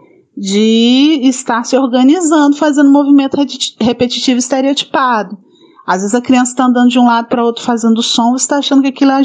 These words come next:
não, ele tá se organizando, né? E após ele se sentir à vontade, ele vai acabar de se organizar, ele vai tá extremamente relaxado. Ele precisava, o cérebro dele precisava fazer essa repetição pra poder ele relaxar. Isso acontece muito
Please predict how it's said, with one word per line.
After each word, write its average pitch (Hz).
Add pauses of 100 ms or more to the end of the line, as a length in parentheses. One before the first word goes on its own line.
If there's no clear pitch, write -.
não, 208
ele 180
tá 190
se 247
organizando, 277 (380)
né? 196 (540)
E 202
após 208
ele 294
se 269
sentir 247
à 220
vontade, 214
ele 262
vai 240
acabar 226
de 285
se -
organizar, 226
ele 247
vai 247
tá 262
extremamente 311
relaxado. 330
Ele 196
precisava, 226
o 214
cérebro 311
dele 226
precisava 277
fazer 294
essa 247
repetição 226 (400)
pra 233
poder 226
ele 269
relaxar. 285 (480)
Isso 226
acontece 247
muito 254